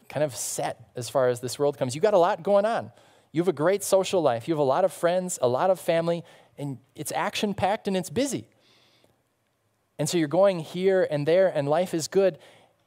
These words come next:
and you never say it out loud that you forgot God's word or that you don't need God's word 'cause everything is good. We'd never say that.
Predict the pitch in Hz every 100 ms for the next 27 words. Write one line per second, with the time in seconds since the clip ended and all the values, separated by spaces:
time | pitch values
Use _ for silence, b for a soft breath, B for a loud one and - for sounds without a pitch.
0 | _ _ _ 156 165 147 135 160 170 139
1 | - _ _ - - 135 165 220 - _
2 | _ _ _ _ _ _ _ _ _ _
3 | _ _ _ _ 131 120 117 143 117 104
4 | 107 _ _ _ _ _ 131 120 113 113
5 | 117 110 - 110 113 113 117 123 131 143
6 | 151 147 185 160 156 135 127 127 135 139
7 | 135 139 127 - 123 143 147 196 208 165
8 | - 175 107 80